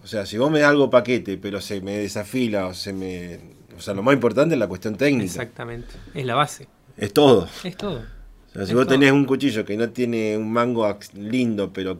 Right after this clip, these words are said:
Speaker 1: te corta, vos te quedás con el cuchillo que corta,
Speaker 2: Exactamente.
Speaker 1: ¿no?
Speaker 2: Exactamente.
Speaker 1: Lo otro para la presentación, si querés.
Speaker 2: Totalmente.
Speaker 1: Bueno, y vos recién te cha-, te, te contaba, bueno, te preguntaba en realidad, está esa famosa, el famoso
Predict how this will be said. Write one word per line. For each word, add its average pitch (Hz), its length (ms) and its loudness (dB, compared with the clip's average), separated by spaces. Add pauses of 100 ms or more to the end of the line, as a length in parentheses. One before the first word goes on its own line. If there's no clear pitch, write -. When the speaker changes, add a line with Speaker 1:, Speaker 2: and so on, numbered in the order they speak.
(120)
Speaker 1:
te 98 160 -8
corta, 143 420 2
vos 92 200 -6
te 92 120 -10
quedás 95 200 -6
con 90 140 -8
el 87 40 -8
cuchillo 92 300 -8
que 98 100 -8
corta, 135 280 0
Speaker 2:
Exactamente. 110 340 -12 (300)
Speaker 1:
¿no? 101 360 -4
Speaker 2:
Exactamente. 117 680 -18 (160)
Speaker 1:
Lo 110 160 4
otro 135 240 6
para 123 160 6
la 107 160 4
presentación, 101 640 2
si 92 140 -6
querés. 90 240 -10
Speaker 2:
Totalmente. 117 680 -10 (720)
Speaker 1:
Bueno, 139 400 8 (100)
y 135 160 8
vos 208 220 10 (120)
recién 156 300 2
te 233 100 2
cha-, 165 220 4
te, 135 180 2
te 135 280 -6
contaba, 147 460 2
bueno, 110 280 0
te 98 140 -8
preguntaba 104 580 -2
en 95 60 -2
realidad, 104 420 -6 (520)
está 165 440 2
esa 165 240 2
famosa, 147 680 2
el 117 220 0
famoso 123 800 2